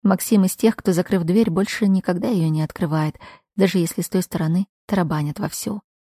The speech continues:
Для него я пройденный этап. С этой закончили, давайте следующую. Уверена, уже через несколько дней он будет обнимать сногсшибательную девушку на парковке центра.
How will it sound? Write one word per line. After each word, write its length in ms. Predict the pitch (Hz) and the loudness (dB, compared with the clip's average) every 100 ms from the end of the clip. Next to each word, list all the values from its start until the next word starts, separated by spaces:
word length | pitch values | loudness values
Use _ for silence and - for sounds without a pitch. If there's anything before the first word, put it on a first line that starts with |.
| _ _ _ _ _ | _ _ _ _ _
Для 180 | 196 214 | 4 8
него 260 | 233 254 277 | 8 8 6
я 320 | 202 214 208 | 6 4 2
пройденный 560 | - 180 202 185 160 156 | 0 2 4 4 2 0
этап. 380 | - 156 147 - _ _ - | 0 -2 -2 -8 _ _ -6
С 140 | - | 0
этой 220 | 208 185 | 2 2
закончили, 720 | 208 - 214 254 - 247 247 - - | 0 0 4 4 4 2 2 0 -2
давайте 380 | 165 190 226 | 0 0 -2
следующую. 760 | 208 170 156 175 165 - 160 233 _ _ _ _ _ _ _ - | -4 -2 0 -2 -6 -6 -6 -6 _ _ _ _ _ _ _ 0
Уверена, 600 | 202 170 190 165 156 165 | 2 4 2 2 0 0
уже 160 | 214 | 0
через 260 | 208 208 180 | 2 0 2
несколько 480 | 175 196 175 - 175 | 0 -2 -4 -2 0
дней 260 | 180 208 | 2 2
он 160 | 175 180 | 2 2
будет 280 | 180 180 - | 2 0 0
обнимать 440 | 170 170 190 214 | 0 2 0 -2
сногсшибательную 840 | - 214 - - 196 247 208 170 156 | -4 -4 -2 -2 -2 2 2 4 2
девушку 460 | 180 233 - - | 0 0 -2 0
на 120 | 175 | 0
парковке 400 | - - 165 - | 0 -4 -6 -6
центра. 480 | - - 165 151 - | -8 -4 -4 -4 -10